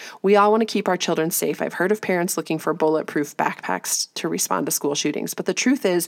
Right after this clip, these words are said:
you and I cannot take every measure to keep our kids a hundred percent safe. We just cannot predict the future. Here's something I learned from a Washington Post article that I'm going to link in the show notes.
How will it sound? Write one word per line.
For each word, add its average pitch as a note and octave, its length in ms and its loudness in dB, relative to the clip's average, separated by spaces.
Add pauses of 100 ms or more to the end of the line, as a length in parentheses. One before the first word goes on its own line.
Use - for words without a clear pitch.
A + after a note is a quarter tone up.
(380)
you G3+ 220 4
and A#3 100 6
I F#3+ 140 4
cannot E3+ 340 0
take E3+ 240 0
every E3 220 2
measure D#3 280 0
to D3+ 140 -4
keep D#3+ 240 -2
our D#3+ 80 4
kids D3 260 -4
a D#3 40 -2
hundred D3+ 260 -2
percent - 320 -2
safe. G#3 300 2
We D#3 80 -2
just - 320 0
cannot E3 420 0
predict D#3 400 -4
the - 80 -10
future. D#3 500 -2 (680)
Here's A#3 320 4
something A#3+ 260 4
I G#3+ 120 4
learned D#3+ 320 0
from F3 200 -2
a D#3+ 140 2
Washington F3+ 500 2
Post E3 240 -2
article D#3 320 0
that D3+ 120 0
I'm D#3 120 0
going D#3+ 220 -2
to F#3+ 100 0
link D#3 280 -4
in E3 100 -4
the D#3 80 -4
show C#3+ 400 0
notes. - 400 -6